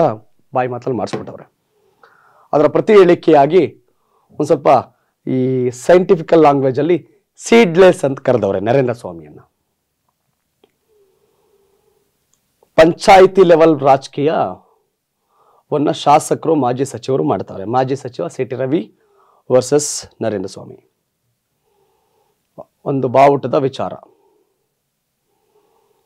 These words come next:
ಮಂಡ್ಯದ ಕೆ ಎಂ ಎಫ್ ಲೂಟಿ ಮಾಡಿದಾಗ ಯಾರೂ ಮಾತಾಡ್ಲಿಲ್ಲ.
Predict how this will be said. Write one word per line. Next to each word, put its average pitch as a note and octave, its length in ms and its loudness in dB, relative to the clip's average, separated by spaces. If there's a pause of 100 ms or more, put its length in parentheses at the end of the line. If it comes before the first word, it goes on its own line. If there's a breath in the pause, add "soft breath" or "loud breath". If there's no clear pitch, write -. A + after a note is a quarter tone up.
(1000)
ಮಂಡ್ಯದ D#3+ 640 6
ಕೆ D#3 340 2
ಎಂ D#3 300 6
ಎಫ್ E3 440 0 (1300)
ಲೂಟಿ E3 380 4
ಮಾಡಿದಾಗ C3+ 460 4
ಯಾರೂ C#3 400 4
ಮಾತಾಡ್ಲಿಲ್ಲ. G#2 580 -8